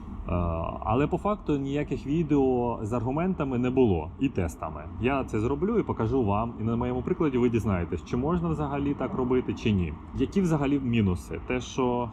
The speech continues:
немає курка, як у звичайних кастингових вудилищ, а також, е,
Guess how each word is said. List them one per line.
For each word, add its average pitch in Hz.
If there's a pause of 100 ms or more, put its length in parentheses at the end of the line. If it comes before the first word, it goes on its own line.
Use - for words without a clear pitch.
(120)
немає 123
курка, 117
як 110
у 120
звичайних 127
кастингових 147
вудилищ, 147 (480)
а 123
також, 175 (200)
е, 120